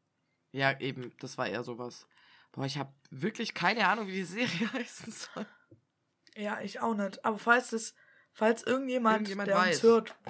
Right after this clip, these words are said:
Speaker 2: weiß, wie diese zwei Sachen, die mir erklärt habe, heißen. Oder ob das eine wirklich The Tribe war.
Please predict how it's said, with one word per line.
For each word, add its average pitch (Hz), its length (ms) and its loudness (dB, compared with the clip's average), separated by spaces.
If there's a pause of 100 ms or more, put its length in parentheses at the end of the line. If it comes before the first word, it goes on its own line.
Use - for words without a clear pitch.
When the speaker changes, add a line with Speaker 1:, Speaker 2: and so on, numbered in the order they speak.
Speaker 2:
weiß, 233 540 8
wie 214 120 -2
diese 269 400 0
zwei 226 300 8
Sachen, 214 300 0
die 214 80 -6
mir 202 140 0
erklärt 208 440 2
habe, 190 240 0
heißen. 190 580 0 (480)
Oder 277 320 10
ob 233 120 4
das 233 140 4
eine 226 280 6
wirklich 220 340 0
The 214 80 2
Tribe 208 420 8
war. 175 380 4